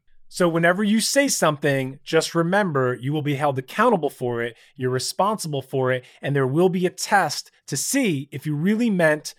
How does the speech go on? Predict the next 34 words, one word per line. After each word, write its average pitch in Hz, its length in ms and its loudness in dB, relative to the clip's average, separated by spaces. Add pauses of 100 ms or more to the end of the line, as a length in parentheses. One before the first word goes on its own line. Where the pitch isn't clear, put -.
(160)
what 135 220 -6
you 135 80 -4
said. 113 340 -2 (220)
So 170 420 4
here's 220 340 2
what 208 120 2
I 190 80 6
learned. 131 420 -2 (180)
Your 139 200 0
words 185 640 0 (100)
attract 160 760 -2
your 135 160 -2
destiny 160 760 0 (120)
and 180 580 2
attract - 680 -2 (160)
attack. - 560 -10 (320)
You 165 200 0
will 160 580 4
be 147 140 -6
tested 127 760 -2 (140)
on 131 180 -4 (140)
everything 135 640 -2 (180)
you 120 100 -8
say. 104 360 -10 (460)
If 151 160 -4
you 190 100 2
want 202 120 4
to 190 40 4
go 190 100 6
deeper 196 320 2
into 165 180 0
this, 175 320 2 (100)
check 147 440 0
out 165 260 -4